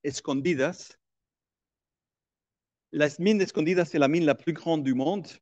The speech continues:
qui produit, je, un, euh, un million de tonnes de cuivre par année.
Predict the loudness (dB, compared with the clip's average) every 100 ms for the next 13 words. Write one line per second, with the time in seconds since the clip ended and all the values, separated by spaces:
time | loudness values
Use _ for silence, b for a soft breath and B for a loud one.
0 | _ _ _ -6 -4 0 0 2 0 -2
1 | -10 _ _ _ _ _ _ _ _ _
2 | -6 -4 -4 _ _ _ 0 0 0 -4
3 | -2 0 0 -2 -6 -8 _ _ _ _
4 | _ _ _ 2 2 4 0 2 0 2
5 | -2 -2 -6 -2 -2 -2 -8 -8 -8 -6
6 | -8 -10 -14